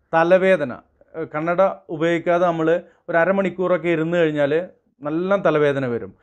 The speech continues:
അപ്പോൾ കണ്ണട ഉപയോഗിച്ച് കഴിഞ്ഞാൽ ഒരു കുഴപ്പമില്ല, അത് കുളിക്കുമ്പോഴും ഉറങ്ങുമ്പോഴും മാത്രം ഒഴിവാക്കുക, ബാക്കി സമയങ്ങളിലെല്ലാം ഉപയോഗിക്കണം എന്ന് പറയുന്ന ഒരു സാഹചര്യത്തിലൂടെയാണ് ഞാൻ പോയിക്കൊണ്ടിരിക്കുന്നത്. അപ്പോൾ ഇതിനെക്കുറിച്ച് അത്,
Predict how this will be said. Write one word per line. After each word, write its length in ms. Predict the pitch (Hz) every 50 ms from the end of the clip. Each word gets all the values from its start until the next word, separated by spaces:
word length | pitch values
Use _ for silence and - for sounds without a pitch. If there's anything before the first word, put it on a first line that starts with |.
| _ _
അപ്പോൾ 180 | _ 151 160 -
കണ്ണട 280 | 170 160 156 175 185 220
ഉപയോഗിച്ച് 320 | 220 220 226 226 - 220
കഴിഞ്ഞാൽ 180 | 233 226 233 233
ഒരു 80 | 240 226
കുഴപ്പമില്ല, 420 | 220 208 214 208 220 208 196 190 185 180 - _ _ _ _ _ -
അത് 200 | 147 147 170 196 208 202 - - _ _ _ _ -
കുളിക്കുമ്പോഴും 500 | 170 170 175 170 202 196 196 208 220 226 220
ഉറങ്ങുമ്പോഴും 500 | 208 202 196 202 196 196 202 208 208 208 - _ - 165
മാത്രം 480 | 160 160 175 170 - - 202 190 147 123 - _ _ _ _ -
ഒഴിവാക്കുക, 460 | 165 165 170 180 180 175 175 180 180
ബാക്കി 300 | 170 165 165 165 185 196
സമയങ്ങളിലെല്ലാം 880 | 185 196 180 180 180 180 180 185 180 180 170 170 170 170 175 190 196 196 185
ഉപയോഗിക്കണം 540 | 180 156 175 180 180 180 175 185 180 185 185 185
എന്ന് 140 | 180 180 185
പറയുന്ന 280 | 180 180 180 180 175
ഒരു 100 | 180 175
സാഹചര്യത്തിലൂടെയാണ് 1000 | 165 180 170 170 170 160 175 165 175 170 175 175 175 170 170 170 170 165 160 165
ഞാൻ 240 | 175 170 160 160 180 185
പോയിക്കൊണ്ടിരിക്കുന്നത്. 760 | 196 196 180 175 180 170 147 151 139 120 135 123 117 107 92 - - _ _ _ _ _ _ _ _ -
അപ്പോൾ 180 | 151 143 170 165 - - _ _ 175
ഇതിനെക്കുറിച്ച് 580 | 180 165 185 202 196 202 202 190 190 - 156 127 - - _ _ _ -
അത്, 120 | 160 170